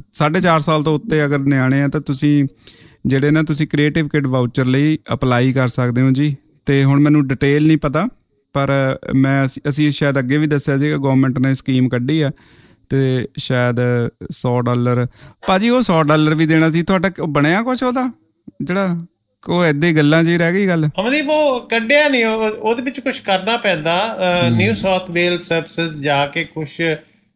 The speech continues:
Speaker 2: ਕਰਨਾ ਪੈਂਦਾ। ਵਿੱਚ ਅੱਜ ਕੱਲ੍ਹ ਸੌ ਡਾਲਰ ਦੀ ਇੰਨੀ ਬੁਕਤ ਨਹੀਂ ਹੈ, ਬਹੁਤੀ ਲੋਕ ਕੇਅਰ ਹੀ ਨਹੀਂ ਕਰ ਰਹੇ ਸੌ ਡਾਲਰ ਬਾਰੇ।
Speaker 1: ਜੀ।
Speaker 2: ਮੈਂ ਵੀ ਆਪਣੇ ਲੜਕੇ ਨੂੰ ਕਿਹਾ ਸੀ, "ਤੂੰ ਸੌ ਡਾਲਰ ਤਾਂ ਸਾਨੂੰ ਕੱਢ ਕੇ ਦੇ, ਦੇ, ਦੇ ਦੇ ਨਾ, ਵੀ ਖਾਈਏ ਬਾਹਰ ਕੁਛ।" ਕਹਿੰਦਾ,
Speaker 1: ਉਹ-,
Speaker 2: ਉਹ
Speaker 1: ਉਹਨੇ
Speaker 2: ਕਹਿੰਦਾ,
Speaker 1: ਆਪਣੇ,
Speaker 2: "ਡੈਡੀ,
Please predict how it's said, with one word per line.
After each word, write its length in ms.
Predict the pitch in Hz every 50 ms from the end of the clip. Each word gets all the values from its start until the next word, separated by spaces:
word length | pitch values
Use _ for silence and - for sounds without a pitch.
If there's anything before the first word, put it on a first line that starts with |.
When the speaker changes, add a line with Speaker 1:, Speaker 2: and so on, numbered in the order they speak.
| _
Speaker 2:
ਕਰਨਾ 240 | - 151 151 170 196
ਪੈਂਦਾ। 260 | 185 185 190 196 240
ਵਿੱਚ 400 | 254 262 254 262 254 226 214 208 - - 190
ਅੱਜ 60 | 202 196 - -
ਕੱਲ੍ਹ 140 | 240 247
ਸੌ 280 | 226 - - 185 202 208
ਡਾਲਰ 340 | 202 202 208 208 208 214 220
ਦੀ 180 | 208 226 226
ਇੰਨੀ 220 | 220 208 196 208 208
ਬੁਕਤ 480 | 180 160 156 156 - - 196 196 -
ਨਹੀਂ 240 | 196 180 185 185 190
ਹੈ, 80 | 202 208 -
ਬਹੁਤੀ 320 | 196 208 208 - 226 226
ਲੋਕ 420 | 202 185 175 180 190 185 - 262
ਕੇਅਰ 280 | 175 - 180 185 196 190
ਹੀ 120 | 226 233
ਨਹੀਂ 140 | 214 202 208
ਕਰ 180 | - - 165 180
ਰਹੇ 200 | 156 170 175 165 160 - - - - -
ਸੌ 160 | - 160 156
ਡਾਲਰ 380 | 151 143 151 143 143 147 147 143
ਬਾਰੇ। 300 | 139 139 135 127 135 123 - - _ _ _ _ -
Speaker 1:
ਜੀ। 140 | - - 135
Speaker 2:
ਮੈਂ 180 | 156 175 202
ਵੀ 120 | 233 247 240
ਆਪਣੇ 260 | 233 233 226 220 208
ਲੜਕੇ 340 | 190 175 165 147 156 175 185
ਨੂੰ 100 | 185 180
ਕਿਹਾ 220 | 180 190 196 196
ਸੀ, 60 | 220
"ਤੂੰ 100 | 220 208
ਸੌ 240 | - - 170 160 160
ਡਾਲਰ 220 | 156 175 175 170
ਤਾਂ 140 | 170 190 180
ਸਾਨੂੰ 180 | 170 175 175 170
ਕੱਢ 220 | - 175 180 180
ਕੇ 180 | 190 - 190 180
ਦੇ, 300 | 165 156 151 151 156 - - 147
ਦੇ, 380 | 135 123 131 139 - - 143
ਦੇ 220 | 135 127 139 143 143
ਦੇ 180 | 147 160 156
ਨਾ, 200 | 156 165 180 190 185 - - _ _ _ -
ਵੀ 180 | 160 160 156
ਖਾਈਏ 500 | 147 - - 131 139 135 139 143 147 147
ਬਾਹਰ 220 | 139 139 151 151 156
ਕੁਛ।" 280 | 151 - 160 147 139 -
ਕਹਿੰਦਾ, 220 | - 160 170 185 190
Speaker 1:
ਉਹ-, 60 | 165
Speaker 2:
ਉਹ 80 | 120 - - _ _ _ _ _
Speaker 1:
ਉਹਨੇ 140 | 127 135 143
Speaker 2:
ਕਹਿੰਦਾ, 20 |
Speaker 1:
ਆਪਣੇ, 240 | 143 - 226 - -
Speaker 2:
"ਡੈਡੀ, 340 | - 190 185 185 214 226 214